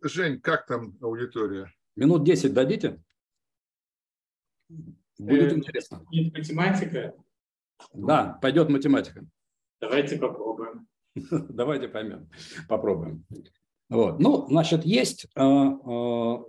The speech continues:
Speaker 2: как, есть ли возможность какая-то как-то, э, цифровым образом выразить красоту? Можно ли выразить красоту цифрой? А, с древних времён философы и художники пытались понять, что ж, собственно, делает лицо красивым, и несколько классических канонов красоты были выведены.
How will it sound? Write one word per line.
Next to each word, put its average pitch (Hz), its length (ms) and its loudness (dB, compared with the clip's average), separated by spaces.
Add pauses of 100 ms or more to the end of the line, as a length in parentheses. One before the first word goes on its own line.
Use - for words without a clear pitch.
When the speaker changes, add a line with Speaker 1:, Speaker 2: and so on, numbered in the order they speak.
(160)
Speaker 2:
как, 170 220 -2
есть 151 340 4
ли 175 140 6
возможность 156 640 4
какая-то 165 420 2
как-то, 160 320 0
э, 123 680 2
цифровым 160 560 0
образом 110 440 0
выразить 120 320 -4
красоту? - 500 -12 (840)
Можно 135 280 4
ли 95 80 2
выразить 98 360 -2
красоту 117 400 -2
цифрой? - 400 -8 (880)
А, 101 360 -4 (100)
с 117 120 -6
древних 214 340 2
времён 196 340 6
философы 165 540 4
и 139 40 2
художники 165 460 2
пытались 143 440 2
понять, 117 440 0 (140)
что - 240 0
ж, - 40 -4
собственно, 156 360 0
делает 117 300 2
лицо 127 300 -4
красивым, 160 600 0
и 127 120 -4
несколько 151 520 -4
классических - 680 -2
канонов 170 480 0
красоты 120 440 -4
были 147 240 -2
выведены. 98 500 -2